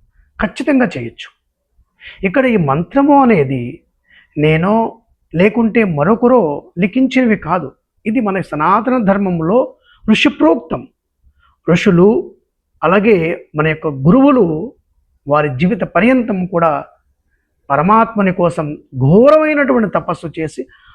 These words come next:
అనంతమైన శక్తిని పొంది మానవాళి యొక్క సంక్షేమం కోసం,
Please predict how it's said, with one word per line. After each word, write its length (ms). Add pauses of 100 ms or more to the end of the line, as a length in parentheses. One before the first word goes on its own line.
(120)
అనంతమైన 680
శక్తిని 420
పొంది 320 (380)
మానవాళి 800
యొక్క 300
సంక్షేమం 680
కోసం, 340